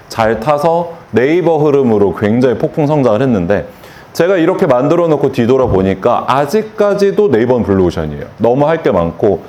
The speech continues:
너무 가능성이 풍부하고 너무 아직까지도 못 하시는 분들이 너무 많거든요. 유튜브랑은 달라요. 완전 개념이. 인스타, 블로그 너무 포화 상태잖아요.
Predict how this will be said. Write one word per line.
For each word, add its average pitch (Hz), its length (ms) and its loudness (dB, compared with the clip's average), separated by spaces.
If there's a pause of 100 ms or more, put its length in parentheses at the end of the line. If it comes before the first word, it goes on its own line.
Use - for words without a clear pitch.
(220)
너무 131 760 2
가능성이 123 420 0
풍부하고 139 720 0 (280)
너무 139 500 2
아직까지도 107 640 0
못 117 340 -2
하시는 170 360 0
분들이 90 200 2
너무 85 140 2
많거든요. 80 580 -4 (520)
유튜브랑은 185 580 0
달라요. 80 380 0
완전 85 340 0
개념이. 82 320 -4 (380)
인스타, 143 320 0
블로그 120 380 2
너무 104 220 2
포화 139 180 0
상태잖아요. 95 540 -4